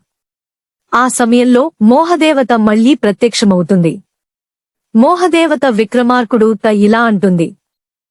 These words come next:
"ఓ విక్రమార్క, నీవు మాయలను జయించావు. కాని చివరి దారి నీకు కాదు, ప్రజలకే. నీ ధర్మం వారికి అంకితం చేయగలవా?"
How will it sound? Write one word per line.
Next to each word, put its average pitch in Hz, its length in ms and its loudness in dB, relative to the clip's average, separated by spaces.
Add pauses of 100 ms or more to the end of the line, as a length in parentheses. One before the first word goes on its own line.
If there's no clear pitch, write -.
(380)
"ఓ 339 140 2
విక్రమార్క, 262 800 -2 (920)
నీవు 339 320 2
మాయలను 311 560 0
జయించావు. 214 720 -2 (920)
కాని 262 360 -2
చివరి 277 400 0
దారి 285 300 -2
నీకు 240 300 2
కాదు, 202 420 -2 (200)
ప్రజలకే. 208 640 -2 (920)
నీ 294 200 2
ధర్మం 269 460 0
వారికి 311 420 0
అంకితం 254 480 -2
చేయగలవా?" 233 680 0